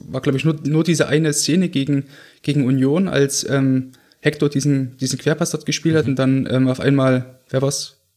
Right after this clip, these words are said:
Speaker 1: Skiri? Nee, wer, wer hat das Tor damals geschossen? Weiß ja gar nicht. Ähm,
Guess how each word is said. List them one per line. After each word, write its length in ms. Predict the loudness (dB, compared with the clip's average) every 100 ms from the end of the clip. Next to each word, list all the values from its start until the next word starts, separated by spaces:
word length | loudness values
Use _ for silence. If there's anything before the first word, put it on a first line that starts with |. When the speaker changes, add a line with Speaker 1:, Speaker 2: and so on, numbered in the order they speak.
| _ _ -20 -20 -16
Speaker 1:
Skiri? 360 | -4 0 2 2
Nee, 100 | 2
wer, 120 | 0
wer 220 | -4 -8
hat 80 | -6
das 100 | -4
Tor 120 | -2
damals 240 | 0 0 0
geschossen? 440 | -2 -2 -4 -8 _ _ _ _ _ _ _ _ _ -8
Weiß 120 | -6
ja 60 |
gar 140 | -4 -2
nicht. 240 | -4 -8 -2
Ähm, 360 | 0 0 -2